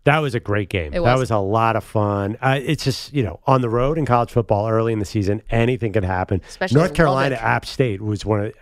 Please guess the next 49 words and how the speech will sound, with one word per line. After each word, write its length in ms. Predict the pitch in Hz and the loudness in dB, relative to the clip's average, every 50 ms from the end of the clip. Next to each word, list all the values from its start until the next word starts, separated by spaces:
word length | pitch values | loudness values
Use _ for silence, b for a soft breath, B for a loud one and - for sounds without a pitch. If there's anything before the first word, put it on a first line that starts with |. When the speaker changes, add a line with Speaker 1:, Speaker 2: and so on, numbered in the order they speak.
| - 107 | -6 -2
Speaker 1:
which 160 | 110 110 - 113 | -2 -2 -2 -2
is, 140 | 107 101 131 - - | -4 -6 -4 -2 0
I 80 | 127 | 2
guess, 200 | 113 139 127 - | 2 2 0 0
is 120 | 104 92 104 | -2 -2 0
always 260 | 101 101 101 98 85 | 0 0 0 0 -2
a 60 | 104 | -4
close 260 | - - 101 95 90 | -2 -2 -2 -2 -2
game. 300 | - - 98 92 90 85 - | -2 -2 -2 0 0 -2 -2
Speaker 2:
A 280 | - - - - - | -4 -4 -4 -8 -10
Speaker 1:
But 100 | - - | -10 -2
Speaker 2:
double 320 | - - 175 180 208 190 175 | 0 2 2 2 2 0 0
overtime 580 | 170 185 180 185 185 170 - 175 156 151 151 - | 0 -2 -2 -4 -6 -6 -4 -6 -8 -8 -8 -4
for 60 | - | 2
Speaker 1:
that 160 | 143 143 151 151 | 2 4 4 2
Speaker 2:
North 40 | 127 | 0
Speaker 1:
was 120 | 139 123 107 | 0 0 0
Speaker 2:
Carolina. 220 | 117 104 107 113 | 0 -2 -2 0
Speaker 1:
amazing. 560 | 120 131 139 143 143 139 110 135 135 131 131 135 | 0 0 0 0 0 0 0 0 0 0 0 0
I 140 | 123 127 | 0 0
love 260 | 131 131 151 170 170 147 | 2 2 2 0 0 0
these. 280 | 160 147 127 - - b b b b b b | -2 -2 -4 -6 -10 b b b b b b
You 80 | - 139 | -2 -2
know, 80 | 143 143 | -2 0
I 120 | 135 135 | -2 0
don't 300 | 117 98 160 165 196 196 | 2 4 4 4 2 0
like 260 | 175 160 151 147 - - | 0 0 0 0 0 0
when 200 | 127 120 113 110 | 0 0 0 -2
it, 120 | 117 - _ - - | -4 -8 _ -2 0
I 140 | 131 139 | 2 2
try 260 | 139 - 147 147 156 147 | 2 2 2 2 2 2
to, 320 | 135 131 120 113 117 - - | -2 -2 -2 -4 -6 -4 0
I 100 | 135 131 | 0 0
was, 120 | 131 - - 113 - - | 2 2 0 -2 -2 -4
<laughs> 140 | - - - | -6 -2 -2
I 140 | 180 139 - B B B 170 B B | -2 -2 -2 B B B -4 B B
was 120 | - - | 0 2
telling 220 | - 180 165 151 139 | 4 2 2 2 0
a 40 | |
friend, 300 | - - 135 127 123 110 | 0 0 0 0 0 0
I 60 | 110 110 | -2 -2
was 80 | 107 | -2
trying 160 | - 143 143 | 0 0 2
to 60 | 131 127 | 2 0
watch 220 | 120 113 - - | -2 -2 -4 -4
Penn 200 | - - 117 117 | -2 0 0 0
State, 280 | 113 - - 123 110 101 | -2 -2 -2 -2 -2 0
Delaware. 460 | - 92 90 90 98 101 107 110 117 123 | -2 -2 0 2 2 2 2 2 0 -2
And 80 | 117 | -4